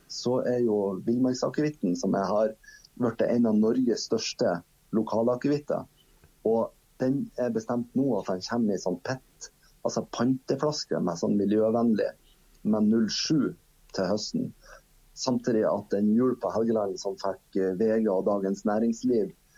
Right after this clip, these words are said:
eh, med de urtene her fra Nordland til å så bli på null sju flaske til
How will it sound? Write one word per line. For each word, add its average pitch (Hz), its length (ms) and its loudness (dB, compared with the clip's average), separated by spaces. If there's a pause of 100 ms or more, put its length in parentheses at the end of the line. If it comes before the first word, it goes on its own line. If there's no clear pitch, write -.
(260)
eh, 85 400 -2
med 107 200 2
de 113 140 2
urtene 110 460 -2
her 98 300 0
fra 92 340 0
Nordland 104 520 0 (260)
til 110 180 0
å 98 80 -2
så 110 220 -2
bli 104 240 2 (300)
på 104 140 -2
null 104 340 2
sju 113 240 0
flaske 110 500 -2
til 95 300 -2